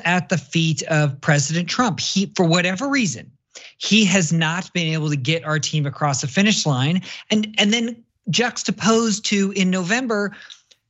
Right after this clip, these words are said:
there was a red tsunami in the state of Florida. Governor DeSantis not only dominated statewide,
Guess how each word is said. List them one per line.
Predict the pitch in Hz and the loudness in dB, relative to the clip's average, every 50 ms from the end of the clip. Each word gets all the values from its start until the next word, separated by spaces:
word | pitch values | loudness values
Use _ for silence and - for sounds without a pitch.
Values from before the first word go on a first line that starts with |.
| _ - - | _ 2 2
there | 226 226 | 2 4
was | 208 226 190 | 4 2 2
a | 233 233 | 2 2
red | 196 196 226 220 190 | 2 0 -2 -2 -2
tsunami | - - 226 226 220 220 208 226 262 262 233 190 180 190 - | -4 -4 -4 -2 -2 -2 -4 -4 -4 -2 -2 0 -2 -2 -2
in | - 180 185 | 0 0 0
the | 202 | 0
state | 156 - - 170 165 | -2 -2 0 0 0
of | 196 151 | 0 -2
Florida. | - - 202 220 254 269 247 180 139 127 | -4 -4 -2 -2 0 0 0 0 0 0
Governor | 123 113 165 180 185 233 262 262 233 | 2 2 2 2 2 0 -2 -2 -2
DeSantis | 170 160 - - 170 170 170 156 - - 143 123 - - 151 | -2 -4 -4 -2 -2 -2 -2 -2 -2 -4 -4 -4 -2 0 0
not | 160 175 208 214 | 2 2 2 0
only | 214 170 151 135 | 2 2 2 2
dominated | 123 120 139 143 170 208 233 233 185 147 131 123 | 2 0 0 2 2 2 2 2 2 0 0 -2
statewide, | 107 - - 139 127 110 117 156 196 226 247 226 156 120 104 107 | -4 -4 -2 -2 -2 -2 -2 -2 -2 0 0 0 -2 -2 -4 -6